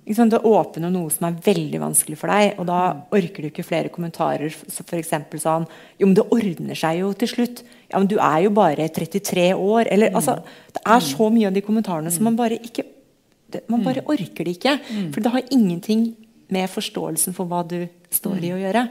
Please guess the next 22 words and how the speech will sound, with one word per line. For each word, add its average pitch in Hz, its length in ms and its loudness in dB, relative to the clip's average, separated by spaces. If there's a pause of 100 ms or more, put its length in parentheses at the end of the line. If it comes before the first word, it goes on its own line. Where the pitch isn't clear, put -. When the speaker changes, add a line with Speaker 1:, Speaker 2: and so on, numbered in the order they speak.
(120)
Speaker 2:
Mm. 175 200 -6 (320)
Speaker 1:
Så - 80 2
jeg 214 180 8
tror 214 140 0
nok 208 220 2
at, 226 280 -2
ehm, 202 460 2 (1300)
eh, 175 120 -4
du 175 240 -6
var 180 100 -2
inne 175 200 -2
på 165 180 -6
det 165 140 -4
helt 160 200 -4
i - 20 -6
Speaker 2:
Ja. 180 60 -6
Speaker 1:
starten, 202 440 2
men 208 140 6
altså, 214 280 2
vi 214 100 2
trenger 190 420 2
den 196 140 4